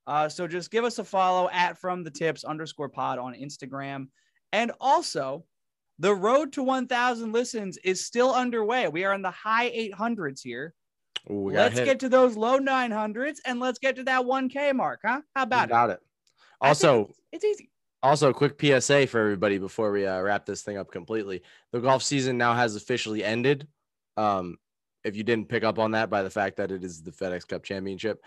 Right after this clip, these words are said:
Speaker 2: Uh, so the new season will be starting up. Uh, it probably won't be as interesting as the finish, or even close to as interesting as this whole season that we've had, but
Speaker 1: Not even close.
Speaker 2: we'll keep you guys updated on things that are going on, because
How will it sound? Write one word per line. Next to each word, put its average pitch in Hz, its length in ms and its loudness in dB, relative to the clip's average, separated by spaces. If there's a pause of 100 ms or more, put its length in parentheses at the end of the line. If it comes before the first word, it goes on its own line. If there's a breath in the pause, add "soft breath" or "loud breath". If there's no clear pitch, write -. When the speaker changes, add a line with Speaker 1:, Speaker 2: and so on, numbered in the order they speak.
(300 soft breath)
Speaker 2:
Uh, 104 240 -4
so 110 400 0
the 113 100 -6
new 175 220 4
season 147 460 2
will 170 160 6
be 147 100 2
starting 120 420 2
up. 104 200 -2 (600)
Uh, 104 280 0
it 107 180 0 (300)
probably 135 340 4
won't 127 240 2
be 131 80 4
as 110 140 0
interesting 113 540 -4
as 98 260 -4
the 95 80 -8
finish, 101 400 -6 (200)
or 101 320 -4
even 98 220 -10
close 98 280 -6
to 101 100 -6 (100)
as 92 140 -8
interesting 87 380 -10
as 87 100 -10
this 85 100 -12
whole 90 160 -8
season 92 300 -8
that 107 100 -4
we've 113 140 -4
had, 127 260 0
but 101 180 -4 (120)
Speaker 1:
Not 147 60 -18
even 131 120 -20
close. 120 140 -4
Speaker 2:
we'll 233 160 8
keep 208 160 -2
you 190 60 6
guys 151 220 6
updated 123 440 4
on 113 120 -2
things 120 260 0
that 110 120 0
are 104 60 0
going 107 320 -2
on, 110 240 -2
because 104 300 -4